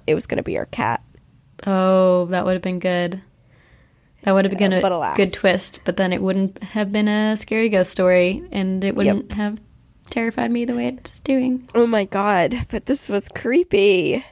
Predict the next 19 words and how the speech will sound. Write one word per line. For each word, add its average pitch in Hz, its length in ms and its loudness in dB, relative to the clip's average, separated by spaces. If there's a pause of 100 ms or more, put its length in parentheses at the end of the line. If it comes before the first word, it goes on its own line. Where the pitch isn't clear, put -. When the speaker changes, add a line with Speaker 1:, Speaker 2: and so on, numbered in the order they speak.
(140)
Speaker 2:
Yeah, 202 360 4
if 190 260 2
her 196 340 0
younger 190 400 4
sister 202 320 -2
was 190 140 -2
taking 180 400 -4
flowers 170 640 -2
from 175 200 -4
graves, 170 600 -4
like, 165 260 -10 (800)
what 175 420 2
evil 180 400 4
spirit 185 800 0
did 165 180 -4
she 160 280 0
steal - 640 -4 (760)
flowers 170 460 2
from? - 320 -12